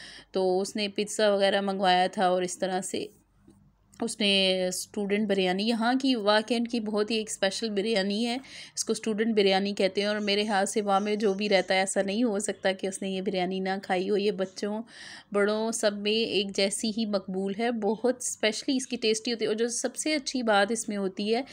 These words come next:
वो इसका शामी कबाब होता है, ये बहुत ही स्पेशल शामी कबाब होता है। तो यहाँ पे सारे हम लोग, अ,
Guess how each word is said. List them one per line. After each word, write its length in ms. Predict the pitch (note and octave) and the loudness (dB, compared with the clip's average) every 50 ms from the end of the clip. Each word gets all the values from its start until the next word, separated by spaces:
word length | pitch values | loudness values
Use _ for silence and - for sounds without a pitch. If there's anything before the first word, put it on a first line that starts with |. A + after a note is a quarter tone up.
| - - - - - _ G3 | -16 -18 -18 -18 -10 _ 0
वो 60 | G#3 | 0
इसका 240 | G#3 - - A3+ A3+ | 0 2 0 0 0
शामी 460 | - - A3+ F#3+ F#3 G3 G3+ G#3 A3 | 0 0 -2 -2 0 0 -2 -4 -2
कबाब 380 | - G3+ F#3+ F#3 F3 E3+ F3 | -2 2 4 6 6 6 4
होता 260 | F#3+ E3 E3 - - G3+ | 2 -4 -4 -4 -4 -4
है, 200 | - G3+ F#3 G3 | -4 -4 -6 -4
ये 100 | G#3 G3 | -6 -6
बहुत 460 | F#3 G#3 - - B3 B3 B3+ - A#3 | -6 -8 -6 -2 -4 -4 -4 -4 -6
ही 100 | A3 G#3+ | -6 -6
स्पेशल 440 | - - - F3+ F#3+ - - A3 A3 | -6 -6 -6 -8 -8 -6 -8 -8 -8
शामी 340 | - - F#3 E3+ F#3 F#3+ | -4 -4 -4 -4 -4 -6
कबाब 400 | F#3+ - F#3+ F#3+ F#3 F#3+ F#3 F#3+ | -8 -10 -8 -8 -6 -6 -6 -8
होता 220 | F#3+ - - - - | -10 -10 -8 -8 -8
है। 220 | G3 G3 - G3 - - - - - - - - - - - - _ | -8 -8 -10 -12 -14 -20 -20 -20 -18 -18 -16 -16 -16 -16 -18 -4 _
तो 40 | C4 | 4
यहाँ 360 | C4 B3+ B3 B3+ A#3 A#3 B3 | 4 6 6 6 8 8 6
पे 440 | B3 B3+ C4+ C4+ C4 C4 C4 A#3+ A3+ | 6 4 4 4 6 6 6 6 4
सारे 400 | A3+ - A#3+ G#3+ G#3+ G#3+ A#3 B3 | 2 2 2 4 4 4 4 2
हम 160 | A3+ G#3+ G#3+ | 2 0 0
लोग, 160 | G#3+ G3+ G#3 | 0 0 0
अ, 40 | G#3+ | 0